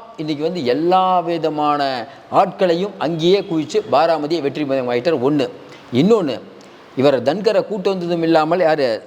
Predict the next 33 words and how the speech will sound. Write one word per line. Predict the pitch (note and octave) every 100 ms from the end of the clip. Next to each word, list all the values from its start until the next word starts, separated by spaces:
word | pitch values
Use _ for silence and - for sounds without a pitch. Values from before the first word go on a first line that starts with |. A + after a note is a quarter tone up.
| -
உ-, | C3 C3+ C3+
உத்தமர் | - G3 F3
தன்கர், | C#3+ C3+ A2+ -
அவரை | C3 C3 -
கூட்டு | G3+ G3
வந்ததும் | F3+ F3 D3+
இல்லாமல் | D#3 F#3+ F3+
மூணு | E3+ A#3+ G3+
தொகுதி | G3 A3+
அவருக்கு | G#3 E3 C#3
கொடுத்துருக்காரு. | D#3+ D#3+ B2+ G#2+ G#2 - - - - - - - - -
அவருக்கு | D#3 B3 G#3+
ஒரு | A3+
மான | F#3 F3+ F#3
பிரச்சனை. | E3+ D3 C3+
இந்த | C3 D3+
மாதிரி | F3+ G3
வந்து | E3+ F3 F3 F#3 F3+ G2+ - - -
தனி | C#3 F#3+ A#3
மனிதர்களை | A3 G3 G3 F3+ F3+ E3 D3 -
கூட்டு | E3+ F3+ E3
வந்து, | D3 B2 B2 F3+ G#3 A#2+
மிக | C3+ E3
வலிமையான | C3+ D#3 E3+ E3+ F3+
தனி | F3+ C#3+ F#3
மனிதர்களை | F3 E3 D3 C3 A#2+
கூட்டு | C#3+ C3+
வந்து | B2 B2 E3+
அவர்களுக்கு | C#3+ D#3 D3 C#3+
ஒரு | A#2
பெரிய | C#3 D3+ G3
முக்கியத்துவத்தை | E3 C#3 F3+ E3+ C#3+ A#2+
கொடுத்து | B2 A#2 A#2+ F3